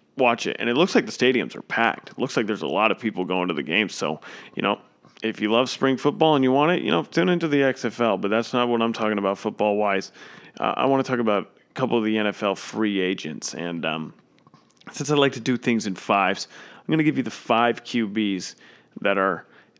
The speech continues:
the most impactful of who are free agents right now.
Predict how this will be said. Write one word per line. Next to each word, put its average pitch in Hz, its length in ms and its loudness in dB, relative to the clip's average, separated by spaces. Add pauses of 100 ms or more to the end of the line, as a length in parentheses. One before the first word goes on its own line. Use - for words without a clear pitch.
the 107 80 -2
most 110 600 0 (420)
impactful 98 840 0
of 85 100 -4
who 104 160 0
are 92 80 0
free 104 320 0
agents 90 400 -4
right 85 220 -2
now. 80 340 -6